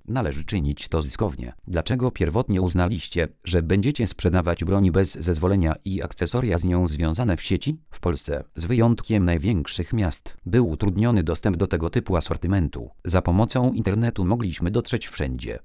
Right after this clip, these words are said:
W tysiąc dziewięćset dziewięćdziesiąt osiem roku wasza branża była prawdziwą niszą.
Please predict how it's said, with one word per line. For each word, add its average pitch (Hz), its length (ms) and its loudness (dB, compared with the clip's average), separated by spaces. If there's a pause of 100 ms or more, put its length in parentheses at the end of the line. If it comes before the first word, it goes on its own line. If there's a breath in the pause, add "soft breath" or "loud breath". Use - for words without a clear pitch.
W - 100 -8
tysiąc 98 480 -4
dziewięćset 101 560 2
dziewięćdziesiąt 90 640 2
osiem 85 320 -2
roku 82 320 0
wasza 82 240 0
branża 82 440 2
była 117 260 2
prawdziwą 104 560 0
niszą. 90 460 -2